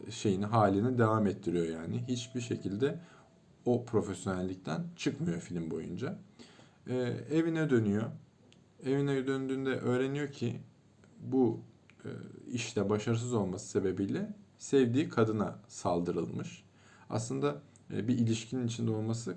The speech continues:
karakterin bize o ana kadar söylediği şeylerle de yine bir, e, tezat oluşturacak, zıtlık oluşturacak şekilde konumlandırılmış. E, ve sevdiği kadın ağır yaralanınca, ama buna rağmen hayatta kalıyor kadın, e, bu arada. E, aslında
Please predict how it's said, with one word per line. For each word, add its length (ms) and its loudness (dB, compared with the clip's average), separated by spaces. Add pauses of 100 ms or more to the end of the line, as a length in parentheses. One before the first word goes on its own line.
karakterin 560 2
bize 180 0
o 140 2
ana 260 4
kadar 240 -2
söylediği 400 -2
şeylerle 480 0
de 60 2
yine 260 2
bir, 140 2
e, 560 -6
tezat 340 0
oluşturacak, 500 -6
zıtlık 320 -6
oluşturacak 520 -4
şekilde 480 -10 (380)
konumlandırılmış. 1000 -4 (640)
E, 220 -2 (340)
ve 160 0
sevdiği 360 4
kadın 220 0
ağır 220 4
yaralanınca, 840 2 (300)
ama 340 -2
buna 200 2
rağmen 200 0
hayatta 320 2
kalıyor 320 0
kadın, 340 -4 (140)
e, 200 -4
bu 80 -6
arada. 380 -6 (500)
E, 120 -6
aslında 760 -2